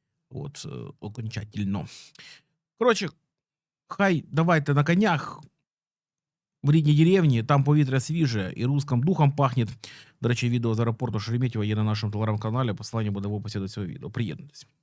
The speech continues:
І от за одну ніч Аерофлот, найбільша московська авіакомпанія, регулярно скасовує по п'ятдесят-сто рейсів щодня.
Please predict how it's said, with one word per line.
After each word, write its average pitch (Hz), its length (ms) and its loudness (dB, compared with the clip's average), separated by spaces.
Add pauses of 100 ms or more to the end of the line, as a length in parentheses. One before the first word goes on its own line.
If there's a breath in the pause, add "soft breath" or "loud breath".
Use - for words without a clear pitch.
(580)
І 240 40 -8
от 254 120 -2
за 233 80 -2
одну 226 160 -4
ніч 233 420 -6
Аерофлот, 156 500 -4
найбільша 156 360 -2
московська 143 420 -2
авіакомпанія, 139 520 0
регулярно 131 420 0
скасовує 110 720 -4
по 104 340 -8
п'ятдесят-сто 117 540 -4
рейсів 127 280 -4
щодня. 147 440 -4